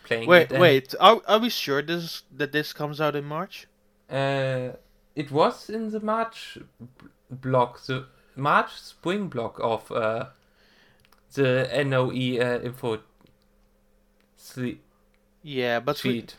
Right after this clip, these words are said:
Speaker 1: Hmm.
Speaker 2: but we know how this goes with Shinnen,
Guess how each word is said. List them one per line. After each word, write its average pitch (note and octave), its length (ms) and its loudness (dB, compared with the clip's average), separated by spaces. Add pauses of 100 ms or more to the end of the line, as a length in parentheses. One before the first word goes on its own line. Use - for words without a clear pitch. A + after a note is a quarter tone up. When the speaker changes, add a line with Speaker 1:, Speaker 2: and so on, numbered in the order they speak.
(120)
Speaker 1:
Hmm. B2 160 -12
Speaker 2:
but F3+ 240 0
we F3 120 -4
know A#2 300 0
how A2+ 240 0
this A2+ 320 -8
goes A#2 600 -6
with A#2+ 200 -8 (200)
Shinnen, B2+ 640 -6